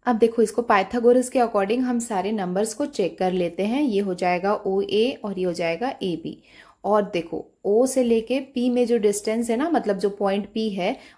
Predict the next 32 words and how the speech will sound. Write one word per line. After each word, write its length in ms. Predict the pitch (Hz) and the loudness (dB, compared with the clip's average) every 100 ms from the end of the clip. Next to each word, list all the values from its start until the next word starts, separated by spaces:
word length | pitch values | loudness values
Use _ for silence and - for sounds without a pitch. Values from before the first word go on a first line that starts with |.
| - | 0
वो 60 | 285 | 0
रिप्रेजेंट 680 | 226 233 233 247 240 226 | 2 0 4 4 4 -2
कर 140 | 196 165 | -2 -2
रहा 140 | 175 | -2
है 160 | 208 320 | -2 0
रूट 220 | 233 220 | 0 -2
फ़ाइव 340 | - 170 151 151 | -2 0 0 -4
को, 120 | 160 | -8
क्योंकि 320 | - 240 233 262 | -6 -8 -2 -2
हमने 560 | 226 208 208 254 302 - | 0 -2 0 -2 -2 0
ओ 120 | 208 | 0
बी 160 | 202 262 | 2 0
का 140 | 269 | 2
जो 120 | 262 | 2
है 180 | 247 254 | 2 0
उसको 220 | 247 - | -2 -2
हमने 240 | 240 226 240 | 0 0 0
क्या 180 | 233 | 0
लिया 200 | 220 202 | 0 0
था, 200 | 196 285 | 0 -2
as 120 | 226 190 | 2 2
a 100 | 226 | 4
radius 500 | 208 196 196 196 - | 4 4 2 0 -2
लिया 220 | 151 147 | -4 -4
था। 180 | - 160 - - _ - | -8 -16 -20 -20 _ 0
तो 420 | 262 302 302 - 214 | 2 2 0 0 4
O 140 | 226 | 4
से 160 | 240 285 | 4 2
लेके 300 | 269 269 277 | 0 0 -2
जितना 320 | 226 226 240 | -2 0 2
डिस्टेंस 560 | 240 247 - 247 240 220 | 2 2 0 -2 -2 -2
B 180 | 214 | -2